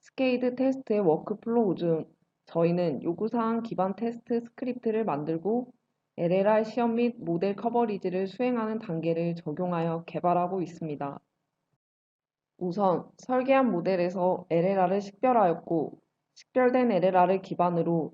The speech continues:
테스트 스크립트를 작성하였습니다. 작성된 테스트 스크립트를 통해 호스트 피씨 환경에서 엘엘알 테스트를 수행하였습니다.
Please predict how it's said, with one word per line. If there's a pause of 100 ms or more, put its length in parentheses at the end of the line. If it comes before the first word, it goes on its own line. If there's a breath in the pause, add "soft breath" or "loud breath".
(100)
테스트
스크립트를
작성하였습니다. (580)
작성된
테스트
스크립트를
통해 (360)
호스트
피씨
환경에서
엘엘알
테스트를
수행하였습니다.